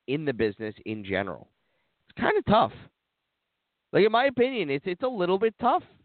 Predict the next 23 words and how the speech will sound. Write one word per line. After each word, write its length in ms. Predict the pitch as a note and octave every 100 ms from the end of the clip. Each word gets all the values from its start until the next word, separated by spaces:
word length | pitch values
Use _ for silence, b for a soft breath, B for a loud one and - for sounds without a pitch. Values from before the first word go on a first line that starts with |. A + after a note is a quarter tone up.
| -
to 100 | F3
sell 240 | C4+ F4+
that. 240 | G2+ D#2 _ _ _ _ _ _ _ _ _ _ _ _ _ _ _ _ _ _ _ _ _ _ _ _ _ _ -
And 100 | A3
I 80 | F3+
get 240 | F#3+ G#3
why 420 | G#2+ G#2+ F#3 C#4
they 160 | G#3 C#3+
would 180 | G#2+ F2+
do 200 | F2+ C3
it. 80 |
I'm 160 | F#3 D#3
not 200 | D3+ B2 _
questioning 840 | - A#2 D#3 - - C#4+ B2 D#2+
that. 340 | D#2 D#2 F#2 G#3 - _ _ _ _ _ _ _ _ _ _ _ _ _ _ _
But 140 | C4+ C4+
from 160 | B3
a 80 | D#3+
fan 380 | - E3+ A3+ D4
perspective, 760 | - C#3+ - G2+ G#2 G2 B2 G3 _ _ _ _ _ _ _ _ _ _ _
yeah, 260 | E3 D4+ D#4+
like, 380 | C3 C3 C3+ A#2 - _ _ _ _ _ _ _ _ _ _ _ _ _ _ _ F3
if 140 | F#3